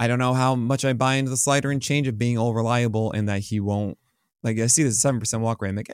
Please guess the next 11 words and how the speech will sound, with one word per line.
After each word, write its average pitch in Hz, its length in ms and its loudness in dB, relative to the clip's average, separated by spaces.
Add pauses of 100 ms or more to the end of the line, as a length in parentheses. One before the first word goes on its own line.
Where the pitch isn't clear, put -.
"Yeah, 403 60 -6
that - 120 -6
should - 200 -14
probably 440 440 -6
be 330 100 -8
higher." 277 440 -6 (540)
Um, 117 400 -2 (320)
and 123 160 -4
keep 143 180 -2
in 135 80 -2
mind 123 420 0